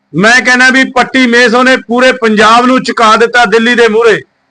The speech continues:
ਜਦੋਂ ਸੀ ਐਮ ਭਗਵੰਤ ਮਾਨ ਦਾ ਸਿਰ ਝੁਕਦਾ ਹੈ, ਤਾਂ ਉਦੋਂ ਸਾਡੇ ਪੰਜਾਬ ਦਾ ਵੀ ਨਾਲ ਹੀ ਝੁਕ ਜਾਂਦਾ ਹੈ। ਇਹ ਗੱਲ ਤੁਹਾਨੂੰ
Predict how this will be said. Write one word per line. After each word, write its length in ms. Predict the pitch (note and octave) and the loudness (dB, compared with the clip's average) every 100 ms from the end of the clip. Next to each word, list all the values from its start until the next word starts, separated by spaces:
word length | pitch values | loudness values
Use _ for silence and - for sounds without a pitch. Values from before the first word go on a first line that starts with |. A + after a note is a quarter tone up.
| _ _ _ _ _ _ _ _ | _ _ _ _ _ _ _ _
ਜਦੋਂ 640 | - A3 B3 C4 B3+ - - | -2 0 2 2 0 -2 -12
ਸੀ 260 | - A#3+ B3+ | -6 0 0
ਐਮ 160 | B3+ | 0
ਭਗਵੰਤ 440 | C4 B3 B3 G#3 B3+ | 0 0 0 -2 -2
ਮਾਨ 340 | A3 A3+ A#3+ | 0 2 2
ਦਾ 160 | C4 A#3 | 0 0
ਸਿਰ 220 | A#3 A#3 | 0 -2
ਝੁਕਦਾ 400 | B3+ G3 G3+ A#3 | -2 -2 0 2
ਹੈ, 140 | D#3+ - _ _ _ _ _ _ _ _ _ - | 0 -4 _ _ _ _ _ _ _ _ _ -2
ਤਾਂ 140 | A3+ | 0
ਉਦੋਂ 160 | A#3+ A#3 | 2 0
ਸਾਡੇ 280 | G#3 G#3 | 0 0
ਪੰਜਾਬ 520 | G#3+ G3+ F#3+ F#3 G3+ G#3 | 0 -2 0 2 2 2
ਦਾ 120 | G#3+ | 0
ਵੀ 140 | G#3+ | 0
ਨਾਲ 260 | F#3 F#3 G3 | 0 0 0
ਹੀ 80 | E3+ | 0
ਝੁਕ 220 | F3 D3 | -4 -4
ਜਾਂਦਾ 260 | C3 A#2+ | -6 -6
ਹੈ। 1160 | G2 _ _ _ _ _ _ _ _ _ - A3 | -14 _ _ _ _ _ _ _ _ _ -4 0
ਇਹ 140 | B3+ | 0
ਗੱਲ 240 | A3 G#3+ A3+ | 2 0 0
ਤੁਹਾਨੂੰ 580 | A3+ G3 G3+ A3+ A3 | -2 0 0 0 -2